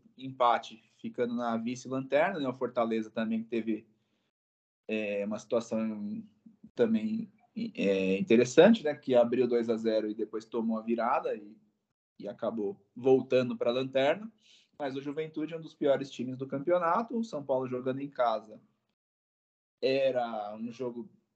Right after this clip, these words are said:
pra garantir três pontos, não conseguiu, mas, é,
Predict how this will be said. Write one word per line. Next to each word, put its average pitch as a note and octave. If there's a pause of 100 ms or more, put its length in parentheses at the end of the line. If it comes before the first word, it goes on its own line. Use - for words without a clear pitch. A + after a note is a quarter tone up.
(160)
pra A#2+
garantir B2
três D#3
pontos, E3+
não E3+
conseguiu, F#3 (720)
mas, F3+ (580)
é, B2